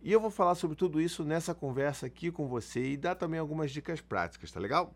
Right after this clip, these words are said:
Mas antes eu queria fazer um aviso pra vocês aqui. Caso vocês não saibam, eu tenho um podcast novo, sim, um podcast em vídeo com a Titi Miller, que dispensa apresentações, que é o Chilique Cast, um podcast novo em que eu e ela sentamos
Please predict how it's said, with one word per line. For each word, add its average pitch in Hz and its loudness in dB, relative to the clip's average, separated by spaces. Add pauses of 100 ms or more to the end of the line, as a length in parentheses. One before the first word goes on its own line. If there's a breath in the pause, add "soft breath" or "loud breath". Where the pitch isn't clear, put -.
Mas 208 8
antes 214 6
eu 196 8
queria 180 6
fazer 170 4
um 190 6
aviso 165 2
pra 165 0
vocês 131 -2
aqui. 113 -2 (240 loud breath)
Caso 226 6
vocês 196 2
não 196 0
saibam, 151 0
eu 151 2
tenho 160 0
um 160 -2
podcast 160 0
novo, 117 0
sim, 131 -4
um 120 -2
podcast 151 -2
em 175 -2
vídeo 127 -4 (300 loud breath)
com 208 8
a 190 6
Titi 170 0
Miller, 139 2 (140)
que 165 -8
dispensa 165 0
apresentações, 131 -2 (200 loud breath)
que - 2
é 175 4
o 175 4
Chilique 170 -2 (120)
Cast, 110 2 (240 loud breath)
um 151 0
podcast 147 2
novo 151 4
em 151 0
que 147 -2
eu 160 8
e 156 6
ela 151 4
sentamos 147 0